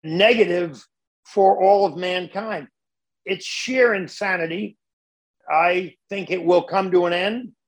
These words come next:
I'm very optimistic. I think in, uh, about three years, we'll turn the corner of people waking up, probably a decade before we bury the insanity. But of course, we know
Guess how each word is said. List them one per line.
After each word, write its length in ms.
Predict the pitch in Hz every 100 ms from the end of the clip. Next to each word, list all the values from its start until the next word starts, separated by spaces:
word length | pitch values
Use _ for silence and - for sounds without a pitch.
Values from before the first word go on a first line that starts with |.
| _ _ _ _
I'm 200 | 165 165
very 300 | 165 214 220
optimistic. 720 | 165 - 170 156 165 - 175
I 160 | 170 156
think 320 | - 180 165 -
in, 280 | 165 156 160
uh, 280 | 156 147 - _ _ _ -
about 320 | 160 202 208
three 380 | - 196 247 247
years, 520 | 220 208 196 170 - _ _ _ _ _
we'll 260 | 175 180 165
turn 340 | - 202 196
the 100 | 165
corner 640 | - 196 196 190 175 - _ _ _ _
of 180 | 160 -
people 460 | 185 190 170 160
waking 420 | 170 185 185 175 175
up, 240 | 185 - _ _ _ _ _ _
probably 420 | 196 202 196 190
a 180 | 170 143
decade 680 | 190 202 - 170 151 156 113 _ _ _ 139
before 420 | 165 - 185 180
we 160 | 170 160
bury 680 | 127 180 214 185 160 151 _ _ _ -
the 160 | 175
insanity. 760 | 165 143 - 175 170 160 160 - _ _ -
But 100 | 170
of 100 | 165
course, 320 | 202 202 -
we 220 | 208 220
know 560 | 214 226 233 175 180